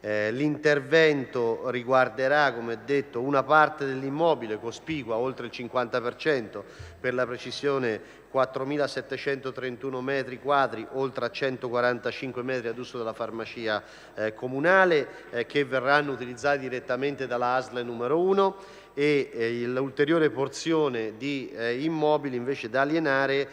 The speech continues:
al Comune di Gubbio per quattromilacinquecentosettanta metri quadri, eh, circa. Nelle porzioni che resteranno una volta riqualificato, eh, l-, l'immobile di, eh, in uso alla asl,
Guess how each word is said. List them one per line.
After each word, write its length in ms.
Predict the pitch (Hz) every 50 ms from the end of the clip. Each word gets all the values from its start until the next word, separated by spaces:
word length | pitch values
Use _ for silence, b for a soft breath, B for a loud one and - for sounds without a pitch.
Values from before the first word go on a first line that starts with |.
| B B B B B
al 180 | 117 123 123
Comune 360 | - - 135 139 143 143 151 160
di 100 | 165 165
Gubbio 400 | 135 139 135 127 123 143 143 139
per 500 | 135 135 135 135 135 135 131 131 131 131 -
quattromilacinquecentosettanta 1800 | 135 127 127 - - 135 131 131 127 123 117 123 117 107 120 - - 143 135 123 127 - - 113 113 113 113 - 123 110 - 123 117 113 - 120
metri 300 | 113 117 110 101 110 117
quadri, 400 | 101 110 107 107 104 104 104 104 - B B B B B
eh, 240 | 104 101 101 101 101
circa. 500 | - - 95 87 85 - - - 92 - B B B B B B
Nelle 320 | - 127 160 185 185 175
porzioni 640 | 143 147 160 147 - - - 180 185 190 185 170 143
che 140 | 135 147 131
resteranno 680 | 127 147 139 - - - 147 156 185 190 185 175 151
una 120 | 139 139
volta 300 | 143 156 165 156 - 160
riqualificato, 1200 | 143 143 143 139 147 147 147 139 - 147 135 135 170 165 151 131 107 104 104 101 - - - - - - -
eh, 460 | - 127 123 120 117 117 113 113 113 113
l-, 320 | 113 113 113 110 110 117
l'immobile 800 | 123 139 147 156 165 170 165 156 143 117 113 110 110 104 101 104
di, 300 | 113 143 151 143 127 - -
eh, 220 | - 110 110 110
in 160 | 120 131 147
uso 420 | 170 180 170 143 - - 120 107 101
alla 440 | 110 120 127 123 123 117 117 - -
asl, 720 | 107 117 113 110 110 107 - 98 110 123 143 165 185 175